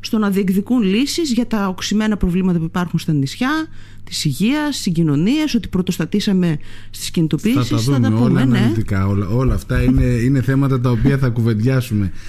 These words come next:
Speaker 2: Αλλά θέλω να, τώρα, στο ξεκίνημα της κουβέντας, θέλω να σας γνωρίσω. Θέλω να μου μιλήσετε λίγο για σας. Είστε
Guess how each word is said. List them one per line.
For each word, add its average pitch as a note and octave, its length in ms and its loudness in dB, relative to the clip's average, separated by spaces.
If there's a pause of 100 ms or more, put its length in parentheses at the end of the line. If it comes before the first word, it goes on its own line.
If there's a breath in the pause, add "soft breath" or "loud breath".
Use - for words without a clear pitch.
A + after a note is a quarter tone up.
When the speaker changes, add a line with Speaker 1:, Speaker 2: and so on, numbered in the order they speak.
(280 loud breath)
Speaker 2:
Αλλά A#2 360 0
θέλω C#3 440 0
να, C#3 240 2 (580)
τώρα, A#2 500 -2
στο G#2 160 -6
ξεκίνημα A#2 440 -2
της F2+ 100 -4
κουβέντας, G2+ 360 -2
θέλω F#3 180 0
να A3 120 0
σας D#3+ 180 0
γνωρίσω. A#2 720 0 (640 loud breath)
Θέλω D#3+ 220 0
να F#3+ 80 2
μου D3 140 2
μιλήσετε B2 460 0
λίγο D#3 240 0
για A2+ 180 0
σας. F2+ 440 -2
Είστε D3+ 920 -2